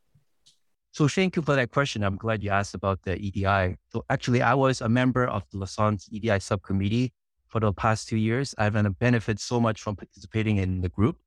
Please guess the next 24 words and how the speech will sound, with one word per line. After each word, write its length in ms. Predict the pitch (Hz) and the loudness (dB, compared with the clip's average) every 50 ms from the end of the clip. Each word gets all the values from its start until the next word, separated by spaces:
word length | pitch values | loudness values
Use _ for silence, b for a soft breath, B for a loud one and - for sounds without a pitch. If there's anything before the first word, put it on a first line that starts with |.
| _ _ _ _ _ _ _ _ _ _ _ _ _ | _ _ _ _ _ _ _ _ _ _ _ _ _
uh, 120 | - 90 90 | -4 -4 -2
from 180 | - - 101 | 0 0 0
different 260 | 95 123 - - 104 104 | 0 0 0 0 2 2
members, 540 | 110 113 107 110 101 107 - - - - _ _ - | 2 2 0 0 -4 -6 -6 -10 -16 -18 _ _ -4
uh, 420 | 87 82 85 87 85 85 90 95 - | -2 -2 0 0 -2 -4 -6 -8 -8
from 240 | - - 110 101 - | -4 -2 0 0 2
all 120 | - 117 117 | 2 2 2
the 80 | 110 | 2
discussions 480 | 101 101 - - - 113 - - 104 95 | 0 -2 -2 -2 -4 -2 -2 -2 -4 -2
that 100 | - 95 | 0 0
we 120 | 92 92 | 0 0
have. 300 | 90 92 92 95 95 92 - _ _ _ _ _ _ _ _ _ _ _ _ _ _ _ _ _ _ _ - | 0 2 0 0 0 -2 -6 _ _ _ _ _ _ _ _ _ _ _ _ _ _ _ _ _ _ _ -4
As 160 | 123 123 - | -4 -2 -2
a 80 | 139 | -2
student, 460 | - - - 180 190 190 160 139 123 - | -2 0 2 2 4 4 4 2 0 -2
if 160 | 135 123 110 | -2 -2 2
you 260 | 107 110 113 110 110 - | 4 4 4 4 4 2
are 220 | 104 101 101 104 - - | 2 2 2 0 -2 -4
passionate 400 | - - 123 120 - - 123 117 | -2 -2 -2 0 0 0 0 0
about 240 | 107 113 113 110 - | 2 2 0 0 -2
E 80 | 113 | -4
D 80 | 107 113 | -2 0
I 100 | 110 107 | 0 0
issues, 460 | 107 101 - - 147 160 - - | -2 -4 -6 -8 -10 -12 -14 -16